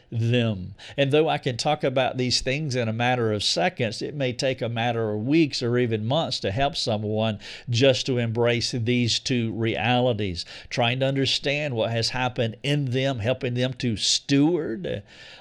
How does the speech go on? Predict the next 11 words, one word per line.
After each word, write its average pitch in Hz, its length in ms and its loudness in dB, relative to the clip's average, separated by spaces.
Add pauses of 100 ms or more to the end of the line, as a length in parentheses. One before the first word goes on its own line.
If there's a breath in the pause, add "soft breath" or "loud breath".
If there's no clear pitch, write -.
uh, 117 100 2
what 131 280 4
they 135 160 2
are 123 160 4
experiencing, 160 1000 0
and 123 200 0
then 123 140 2
helping 123 320 0
them 117 180 0
to 98 120 -2
process 147 800 0